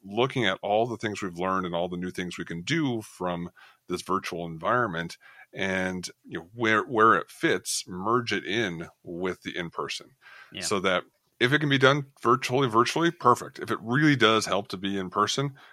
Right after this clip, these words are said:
Speaker 1: all right, do that, but bring in all the stuff that we learned so that we're doing it, uh, better, uh, in person as well.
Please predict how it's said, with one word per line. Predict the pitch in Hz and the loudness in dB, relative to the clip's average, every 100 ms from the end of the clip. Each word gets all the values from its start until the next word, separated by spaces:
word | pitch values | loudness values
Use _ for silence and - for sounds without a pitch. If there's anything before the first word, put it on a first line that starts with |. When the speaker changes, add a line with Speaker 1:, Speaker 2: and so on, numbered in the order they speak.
| - | -2
Speaker 1:
all | 104 | 0
right, | 101 | 2
do | 135 165 | 4 6
that, | 98 | 6
but | 92 85 | 4 0
bring | 104 143 170 | 4 4 6
in | 156 | 4
all | 135 | 2
the | 127 | 0
stuff | - 120 - | 2 0 0
that | 98 | -4
we | 92 | -4
learned | 85 92 151 127 85 85 | -2 2 4 4 0 -4
so | - | -4
that | 92 | -4
we're | 78 90 | -2 -4
doing | 90 101 101 95 | -4 -4 -4 -4
it, | 90 - - - - - - | -4 -6 -14 -20 -20 -20 -10
uh, | 87 87 85 78 - | -4 -2 -2 -6 2
better, | 87 101 80 73 - _ | 4 6 2 -2 -8 _
uh, | 85 90 92 | -8 -6 -6
in | 85 | -8
person | - 82 - 76 | -6 -6 -6 -8
as | 71 | -8
well. | 73 65 | -6 -8